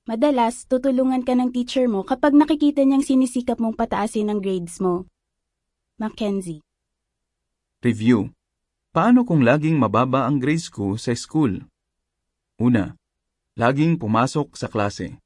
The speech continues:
Speaker 2: Ikalawa, sulitin ang pagpasok mo sa klase.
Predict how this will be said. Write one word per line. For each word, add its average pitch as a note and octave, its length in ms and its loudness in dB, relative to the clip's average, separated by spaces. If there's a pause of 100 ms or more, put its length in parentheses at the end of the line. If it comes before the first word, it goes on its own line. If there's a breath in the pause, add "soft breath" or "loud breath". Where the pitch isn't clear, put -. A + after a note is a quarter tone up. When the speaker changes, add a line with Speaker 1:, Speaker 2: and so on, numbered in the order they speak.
(880)
Speaker 2:
Ikalawa, G2+ 560 -4 (560)
sulitin C3+ 560 2
ang B2 160 0
pagpasok D3+ 560 -4
mo G2+ 240 -2
sa - 160 -10
klase. C#3 480 -4